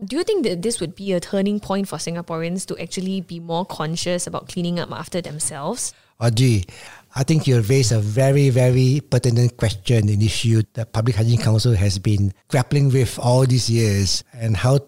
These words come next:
Speaker 2: to inculcate or instill these good habits of personal hygiene or public hygiene. And I think covid nineteen is timely in a way because it's given us looking at it as an opportunity to remind people of the, uh,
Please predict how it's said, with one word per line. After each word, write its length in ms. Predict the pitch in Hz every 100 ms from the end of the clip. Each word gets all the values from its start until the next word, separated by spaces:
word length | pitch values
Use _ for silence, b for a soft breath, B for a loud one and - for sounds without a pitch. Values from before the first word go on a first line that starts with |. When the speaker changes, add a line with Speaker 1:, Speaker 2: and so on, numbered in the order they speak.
| 127
Speaker 2:
to 180 | 113 110 - -
inculcate 760 | 135 127 131 127 - 135 127
or 80 | 107
instill 640 | 104 - 143 127 123 117
these 320 | 98 120 98
good 180 | 107 135
habits 520 | 107 107 110 - - -
of 220 | 98 - -
personal 320 | - 110 120 110
hygiene 500 | 104 107 104 113 98
or 80 |
public 300 | - 95 -
hygiene. 480 | - 98 92 101 87 B B B
And 100 | 165
I 80 | 196
think 220 | 269 214 - _
covid 240 | 147 165 175 _
nineteen 560 | 123 139 139 143 147 143 _ _
is 100 | 147
timely 400 | - 147 151 165
in 100 | 147
a 60 | 117
way 340 | 127 113 123 - _
because 720 | 139 - 165 151 - - - 302
it's 540 | 147 139 117 - - 147
given 320 | 131 156 165
us 320 | 165 - - -
looking 260 | 139 175 165
at 80 | 165
it 120 | 123 156
as 180 | 127 117
an 120 | 127
opportunity 720 | 131 156 160 160 - 120 143 - -
to 100 | 123
remind 500 | 127 131 147 175 160
people 400 | 143 - 143 143
of 180 | 113 98 -
the, 360 | 123 120 120 120
uh, 340 | 117 113 113